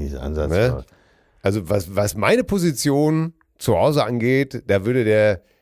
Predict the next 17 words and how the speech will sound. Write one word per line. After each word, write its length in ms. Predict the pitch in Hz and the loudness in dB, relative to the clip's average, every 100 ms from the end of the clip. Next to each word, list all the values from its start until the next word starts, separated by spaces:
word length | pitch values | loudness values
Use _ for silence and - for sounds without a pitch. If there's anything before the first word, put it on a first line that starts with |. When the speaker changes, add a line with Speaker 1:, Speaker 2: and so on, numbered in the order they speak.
| - | -4
Speaker 2:
da 100 | 95 | -4
ist 300 | - 131 160 | -4 -6 0
nur 140 | 156 | 2
noch 240 | 170 151 107 | 4 2 2
eins 320 | 117 139 87 | 0 0 -2
wichtig. 340 | 92 92 82 | -4 -4 -4
Der 140 | 87 82 | -2 0
Fußballtrainer 760 | 139 143 123 113 107 120 113 | -2 0 0 0 0 0 0
würde 160 | 104 107 | 0 -2
so 260 | 92 110 139 | -2 -2 0
sagen, 320 | 117 110 113 | 2 2 0
die 120 | 107 | -2
Null 260 | 110 135 131 | 0 0 0
muss 200 | 127 - | -2 -4
stehen. 500 | - 107 107 131 - | -4 0 0 -2 -12
<laughs> 40 | - - - _ _ _ _ _ _ - - | -20 -20 -20 _ _ _ _ _ _ -20 -2
Speaker 1:
Oh 220 | - | -2